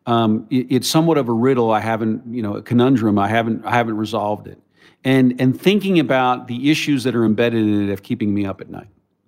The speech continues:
There's a huge difference between the lexical diversity of the first one and the second one. And while I'm not advocating, I just made that up off the top of my head.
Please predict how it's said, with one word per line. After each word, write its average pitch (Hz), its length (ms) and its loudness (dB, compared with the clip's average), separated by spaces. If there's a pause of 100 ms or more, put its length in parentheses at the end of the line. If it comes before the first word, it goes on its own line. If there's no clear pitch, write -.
(600)
There's 143 200 2
a 120 200 -2
huge 247 460 -2
difference 170 400 0
between 113 680 -2
the 113 80 -6
lexical 120 360 -2
diversity 110 460 -4
of 101 60 -2
the 98 80 -8
first 107 320 -6
one 104 80 -2
and 101 80 -4
the 101 40 -8
second 120 360 -6
one. 92 240 -10 (320)
And 127 100 2
while 135 140 4
I'm 135 100 2
not 143 160 2
advocating, 120 540 -2
I 104 80 -4
just 101 180 -10
made 107 160 -2
that 101 140 -6
up 98 160 -6
off 95 140 -6
the - 40 -20
top 101 120 -8
of - 40 -14
my 98 140 -10
head. 120 420 -4